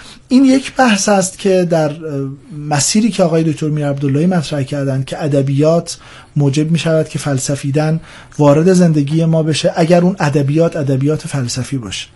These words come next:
این قسمت رو جناب عالی مقداری بهش عطف توجه بفرمایید.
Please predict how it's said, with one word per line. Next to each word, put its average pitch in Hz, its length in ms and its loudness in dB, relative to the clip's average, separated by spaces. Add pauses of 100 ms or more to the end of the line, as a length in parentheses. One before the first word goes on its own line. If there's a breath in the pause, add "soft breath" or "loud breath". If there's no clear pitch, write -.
(580 loud breath)
این 285 160 2
قسمت 233 440 2
رو 214 100 0
جناب 190 220 4
عالی 185 220 4
مقداری 185 360 2
بهش 185 140 2
عطف - 240 -4
توجه 156 400 -2
بفرمایید. 143 680 0